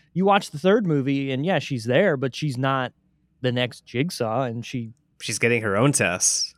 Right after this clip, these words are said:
Speaker 1: Yeah, yeah, exactly. Again, like, what the fuck? I thought she was the next Jigsaw, and you, you fade away on, on, on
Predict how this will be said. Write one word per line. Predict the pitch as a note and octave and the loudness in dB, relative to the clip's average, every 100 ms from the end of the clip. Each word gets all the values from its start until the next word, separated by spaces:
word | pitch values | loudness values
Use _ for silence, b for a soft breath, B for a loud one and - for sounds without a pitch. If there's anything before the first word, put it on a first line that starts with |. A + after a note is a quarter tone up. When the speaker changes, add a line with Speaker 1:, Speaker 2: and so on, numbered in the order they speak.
| _ | _
Speaker 1:
Yeah, | F3 F3+ | 0 2
yeah, | F3 F#3 | 4 2
exactly. | C#3 C#3+ F#3 C3+ | 0 0 0 0
Again, | C#3 E3+ G#3+ A2+ | 2 2 2 0
like, | B2 B2 - | -4 -4 -4
what | E3+ | -10
the | |
fuck? | - G#3+ A#2+ | -2 -2 0
I | A#2 | -2
thought | E3 D3 | -2 -2
she | - D3 | -4 -2
was | D3+ C3 | -2 0
the | D#3+ | 0
next | F3 - | 0 -2
Jigsaw, | E3 F#3+ - B2 B2 | -4 -2 0 0 0
and | C#3 C#3+ | 0 0
you, | D#3+ - B | 0 -4 B
you | F3+ | 0
fade | G3 G#3+ A#3 | 2 4 4
away | G3+ F#3 A3+ | 4 2 2
on, | F3 D3+ C#3+ | 2 0 -2
on, | C#3 C#3 B2+ - - | -2 -2 -4 -10 -6
on | C#3 C3 B2+ B2+ | -2 0 0 -6